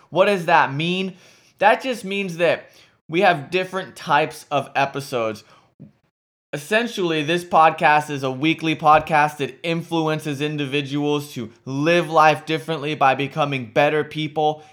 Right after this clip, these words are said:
and better at living life. All the content that we produce is gonna be intentional about helping you live your life differently by becoming a better person and by becoming better at living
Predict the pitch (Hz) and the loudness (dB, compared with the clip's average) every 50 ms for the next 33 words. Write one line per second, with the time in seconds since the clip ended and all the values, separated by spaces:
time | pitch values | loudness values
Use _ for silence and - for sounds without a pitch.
0 | _ _ - 131 131 127 120 - - 156 156 151 156 156 151 143 120 127 147 147 | _ _ -6 -6 -6 -6 -6 -2 4 6 6 6 6 6 4 4 2 2 0 0
1 | 147 139 139 131 131 131 139 143 139 139 - - 139 156 170 175 180 - 151 - | 0 -2 -4 -4 0 2 2 2 2 -2 -4 0 4 6 6 6 6 4 0 -4
2 | - 170 170 160 165 165 156 - 170 165 151 135 127 131 139 156 156 147 151 143 | -8 -6 -2 -2 -2 -2 -2 -4 -8 -6 -4 -4 -4 -4 -4 -4 -6 -6 -8 -8
3 | 120 127 143 147 151 151 147 147 - 117 131 127 117 107 101 - - - - 147 | -6 -4 -4 -2 -2 -4 -4 -8 -8 -8 -8 -8 -8 -10 -16 -20 -20 -12 -10 -6
4 | 143 139 123 120 113 104 139 147 147 151 147 - _ _ _ - 135 131 120 117 | -4 -4 -4 -4 -4 -2 0 0 0 0 -2 -8 _ _ _ -8 -6 -6 -8 -10
5 | - - 180 175 185 175 - 196 185 185 185 185 185 - - 143 135 143 135 127 | -8 -6 -4 -4 -4 -6 -6 -6 -2 2 2 2 2 2 -2 0 4 4 4 4
6 | 120 135 147 156 170 185 180 - 180 170 160 156 151 143 135 131 139 147 160 156 | 4 2 0 0 0 0 -2 -6 -8 -6 -6 -4 -4 -4 -4 -4 -2 -2 -2 -4
7 | 143 139 147 151 156 151 143 139 139 139 135 139 - - - 180 185 175 170 185 | -4 -2 0 0 0 0 2 4 4 4 4 2 -4 -4 -2 -2 -2 -4 -6 -8
8 | 147 131 131 123 120 110 - - - _ _ _ _ _ _ _ - 139 143 143 | -8 -6 -6 -6 -6 -8 -10 -16 -20 _ _ _ _ _ _ _ 0 2 2 2
9 | 156 139 160 170 165 160 151 143 131 123 - - 151 151 160 165 - - 170 160 | 0 -2 0 0 0 0 -2 -4 -4 -6 -2 0 0 0 0 0 -4 -4 -6 -6
10 | 160 156 160 170 170 170 175 175 - _ _ _ _ _ _ _ - 139 139 139 | -6 -6 -6 -8 -8 -8 -8 -10 -14 _ _ _ _ _ _ _ -6 -2 0 2
11 | 139 139 147 143 - 156 143 143 139 135 123 - 151 147 156 160 156 151 143 135 | 2 2 0 -2 -2 -2 -2 -2 -2 -4 -4 0 2 2 4 4 4 2 2 2
12 | 101 120 143 143 143 135 143 143 143 139 143 | 0 -2 -4 -4 -4 -2 -4 -4 -6 -6 -8